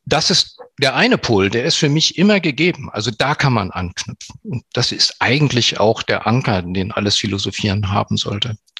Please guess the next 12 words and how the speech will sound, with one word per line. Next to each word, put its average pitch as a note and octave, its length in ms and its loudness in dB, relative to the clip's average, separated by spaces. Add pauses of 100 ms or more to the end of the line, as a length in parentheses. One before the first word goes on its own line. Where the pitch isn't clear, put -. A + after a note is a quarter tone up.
(180)
Aber A2 160 2
auf - 140 2
der - 160 0
anderen D#3+ 320 4
Seite G2+ 420 -2
würde A2+ 220 0
ich - 200 -2
sagen, A2 380 2 (500)
gibt - 280 -2
es - 160 2
eben A#2 320 2
diese, G#2+ 340 2